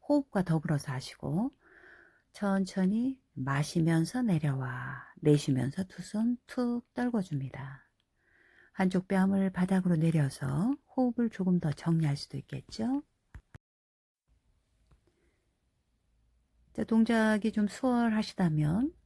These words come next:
한 번 동작을 할 때 네, 십 초 이상 한번 유지를 해보시는 것도 좋습니다. 다시 해볼까요?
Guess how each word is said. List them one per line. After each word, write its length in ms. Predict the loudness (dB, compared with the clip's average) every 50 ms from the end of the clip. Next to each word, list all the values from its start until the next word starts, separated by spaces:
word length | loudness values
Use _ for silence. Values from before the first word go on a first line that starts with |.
| _ _ _ -14
한 320 | -8 -2 2 2 2 2
번 260 | 2 2 2 0 0
동작을 840 | 2 2 2 2 4 4 2 2 2 2 0 0 0 -2 -2 -2 -4
할 180 | -6 -8 -12 -14 -10 -6
때 420 | -4 -4 -2 -2 -2 -2 -2 -4 -6 -14 -20 -20 -20 -20 -20 -20 -20 -20 -16 -10 -8
네, 380 | -8 -8 -6 -8 -8 -10 -12 -12
십 220 | -12 -10 -10 -10 -10 -12
초 180 | -10 -4 -2
이상 840 | 0 0 0 -2 -2 -2 0 2 2 2 2 0 0 -2 -4 -4 -8 -10 -18 _ -20 -20 -20 -20 -20 -20 -20 -20 -20 -20 -20 -20 -20 -20 -20 _
한번 420 | -4 -2 0 0 0 0 0 0 0
유지를 320 | 0 0 0 -2 -2 -2
해보시는 420 | -2 -2 -2 -2 -2 -2 -2 -4 -4
것도 240 | -6 -8 -10 -12
좋습니다. 760 | -14 -12 -10 -10 -10 -8 -8 -8 -8 -8 -10 -12 -12 -12 -14 -18 -20 -20 -20 -20 _ _ _ -20 -20 -20 -20 -20 -20 -20 -20 _ _ _
다시 280 | -4 -4 -2 0 0 -2
해볼까요? 680 | 0 0 -4 -4 -4 -4 -2 -2 -2 0 0 0 -2